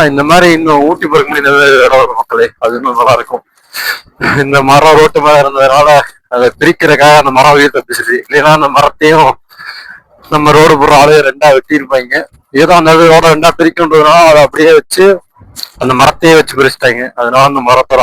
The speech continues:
ஆயுள் காப்பாற்றப்பட்டுச்சு. இதே மாதிரியே எல்லா மரத்தோட ஆயுளையும் காப்பாத்தினா நல்லாதான் இருக்கும். என்ன சொல்றது, கேட்டா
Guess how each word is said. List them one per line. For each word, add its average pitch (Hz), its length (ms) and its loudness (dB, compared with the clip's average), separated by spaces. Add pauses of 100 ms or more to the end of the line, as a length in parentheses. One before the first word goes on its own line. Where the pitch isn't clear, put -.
(100)
ஆயுள் 123 240 2 (140)
காப்பாற்றப்பட்டுச்சு. - 800 -8 (580)
இதே 180 140 2 (100)
மாதிரியே 175 300 2
எல்லா 156 140 2 (120)
மரத்தோட 160 340 0
ஆயுளையும் 156 340 0
காப்பாத்தினா 151 520 0
நல்லாதான் 139 420 2
இருக்கும். 131 260 -4 (3000)
என்ன 190 180 -2
சொல்றது, 170 280 0
கேட்டா 165 160 2